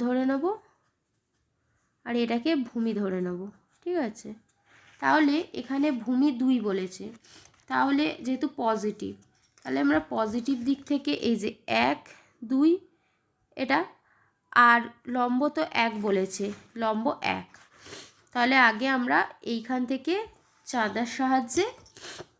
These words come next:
একটা লম্ব টেনে নিচ্ছি। এইখানে, ধরো, এইখানে একটা আমরা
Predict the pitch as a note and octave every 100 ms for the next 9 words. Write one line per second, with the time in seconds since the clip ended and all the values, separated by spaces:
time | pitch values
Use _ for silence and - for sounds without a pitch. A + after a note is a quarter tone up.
0 | _ _ _ _ _ _ _ _ - -
1 | G#3 - C4+ D#4 G#4 - - A3 A3 G#3
2 | G#3 G#3+ G3+ F#3+ F#3+ G3+ G3 - A3+ A3+
3 | _ _ _ _ _ _ _ _ _ _
4 | _ _ _ _ _ _ _ _ _ _
5 | _ _ _ _ _ _ _ _ _ _
6 | _ _ _ _ _ _ _ _ _ _
7 | _ A3 G#3 - F3+ G3 G#3 _ _ _
8 | _ _ _ _ _ A#3 C#4 F4 _ -
9 | - - - _ - _ A#3 A3+ A#3 C4+
10 | C4 - D4+ G4+ - A3